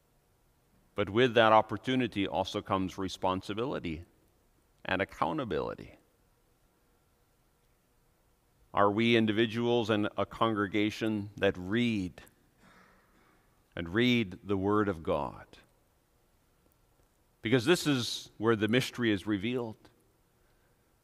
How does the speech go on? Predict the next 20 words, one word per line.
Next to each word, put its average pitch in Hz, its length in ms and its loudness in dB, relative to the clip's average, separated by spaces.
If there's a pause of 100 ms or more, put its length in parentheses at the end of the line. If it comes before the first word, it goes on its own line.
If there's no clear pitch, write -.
(680)
You're 120 120 -2
not 143 160 6
going 139 160 4
to 117 60 2
find 123 300 4
the 113 80 4
mystery 120 560 2 (1300)
of 104 140 2
the 107 80 -2
redemptive 117 440 0
work 104 240 -2
of 107 100 -2
Christ 113 480 4
revealed 110 640 0 (1120)
apart 113 460 6
from 117 200 -2
the 104 80 -2
Word 104 220 -2
of 95 80 -6
God. - 460 -10